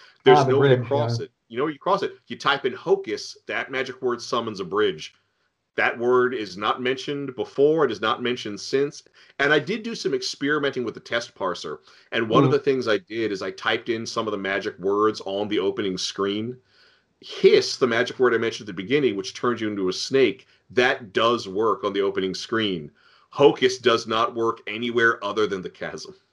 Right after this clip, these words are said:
Speaker 2: Good find, yeah.
Speaker 1: And you're
Speaker 2: So,
Speaker 1: not
Speaker 2: I
Speaker 1: even
Speaker 2: mean
Speaker 1: told, like, the magic word doesn't work here. It just says, "I don't know that command." <laughs>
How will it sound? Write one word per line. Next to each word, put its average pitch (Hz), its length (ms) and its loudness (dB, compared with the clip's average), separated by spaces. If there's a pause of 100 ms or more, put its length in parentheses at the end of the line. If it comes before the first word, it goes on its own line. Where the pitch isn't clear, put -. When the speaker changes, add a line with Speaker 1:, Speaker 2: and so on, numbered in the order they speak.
(1300)
Speaker 2:
Good 147 200 2
find, 151 300 2
yeah. 127 260 0 (460)
Speaker 1:
And - 100 2
you're 156 100 4
Speaker 2:
So, 170 60 6
Speaker 1:
not 190 80 8
Speaker 2:
I - 40 4
Speaker 1:
even 180 160 2
Speaker 2:
mean 202 120 4
Speaker 1:
told, 175 320 0
like, 127 260 -2
the 117 60 -10
magic 120 360 -4
word 117 200 -2
doesn't 101 220 -8
work 123 240 -2
here. 104 300 -2
It 110 80 0
just 123 260 0
says, 110 380 2
"I 107 160 0
don't 110 200 -2
know 104 140 -2
that 92 220 -10
command." 82 380 -10 (220)
<laughs> - 80 -8